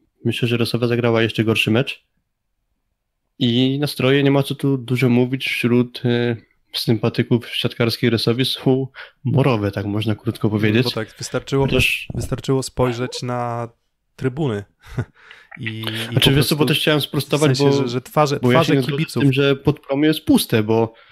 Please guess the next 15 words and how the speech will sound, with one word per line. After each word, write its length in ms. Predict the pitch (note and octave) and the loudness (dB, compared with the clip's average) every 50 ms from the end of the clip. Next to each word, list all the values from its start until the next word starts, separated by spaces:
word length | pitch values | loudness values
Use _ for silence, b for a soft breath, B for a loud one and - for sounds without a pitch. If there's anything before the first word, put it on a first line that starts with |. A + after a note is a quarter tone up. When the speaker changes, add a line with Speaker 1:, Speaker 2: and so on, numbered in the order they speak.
| b b b b b b - | b b b b b b -2
Speaker 1:
bo 120 | B2 A#2 | 0 2
ja 100 | B2 B2+ | 2 2
tak 140 | C#3+ D3+ D3 | 0 2 2
uważam 440 | C#3+ A#2 D#3+ A#2+ A2 B2+ C3+ D3 C#3 | 2 2 2 2 2 2 2 2 0
na 80 | C3 | 0
przestrzeni 420 | B2 - B2+ - - - B2 B2 A#2+ | -2 -2 -6 -6 -2 0 0 0 0
tego 200 | C3 A#2+ A#2+ A2 | 0 -2 -2 -2
sezonu, 400 | - A#2 G#2+ A2+ G#2+ B2 C#3+ C#3+ | -4 -4 -4 -2 -2 -2 -2 -2
że 280 | C3 B2+ B2 A#2+ A#2 A#2 B B B B B B _ _ _ _ _ _ _ _ _ _ _ _ _ | 0 0 2 2 0 -2 B B B B B B _ _ _ _ _ _ _ _ _ _ _ _ _
patrząc 340 | - A#2+ A#2 - C#3+ C3 B2+ | -2 -2 0 2 2 2 2
na 220 | B2+ B2 A#2+ A#2 A2+ | 4 2 2 0 0
styl, 380 | - - _ - C#3 C3+ A#2+ | -2 -6 _ 0 2 2 4
jaki 220 | A2+ G#2+ - A#2+ G#2 | 2 0 0 -4 -2
prezentuje 500 | - A2+ G#2+ A2+ A2 G#2 - A#2 A#2 A2+ | 0 0 2 2 2 2 2 2 2 2
Resowia, 480 | A2+ G#2+ - A#2+ G#2+ A2 C3 D3 D#3 | 2 0 0 -2 0 2 2 0 0